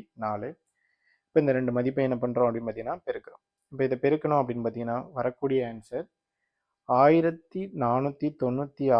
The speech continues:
ஆறு divide by ஏழு அப்படின்னு வரும். இப்போ இதை அடிக்கலாம். ஓரேழு ஏழு, ஈரேழு பதினாலு, ஓரேழு ஏழு, பேலன்ஸ் எவ்வளோ அப்படின்னு பார்த்தீங்கன்னா ரெண்டு, மூவேழு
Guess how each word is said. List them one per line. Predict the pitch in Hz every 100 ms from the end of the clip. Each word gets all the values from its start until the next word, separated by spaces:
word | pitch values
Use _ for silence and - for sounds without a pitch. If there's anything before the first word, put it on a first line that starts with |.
| 113
ஆறு | 120 135 135
divide | 120 113 107 117
by | 180 - _ - 123 117
ஏழு | 117 117
அப்படின்னு | 107 110 107
வரும். | 104 - _ _ -
இப்போ | 120
இதை | 113
அடிக்கலாம். | 113 127 117 117 185 _ _ _ _ _ _ _ _ _ _ -
ஓரேழு | 135 139 135 123 117
ஏழு, | 127 - _ _ _ _ _ _ _ -
ஈரேழு | 147 143 123 135 -
பதினாலு, | 131 117 110 107 127 - _ _ _ _ _ _ _ -
ஓரேழு | 143 165 160 139 120
ஏழு, | 120 190 - 127
பேலன்ஸ் | 123 123 117
எவ்வளோ | 120 120
அப்படின்னு | 117 110 110
பார்த்தீங்கன்னா | 107 120 160 -
ரெண்டு, | 120 113 117 196 _ _ _ _ _ -
மூவேழு | 139 151 143 135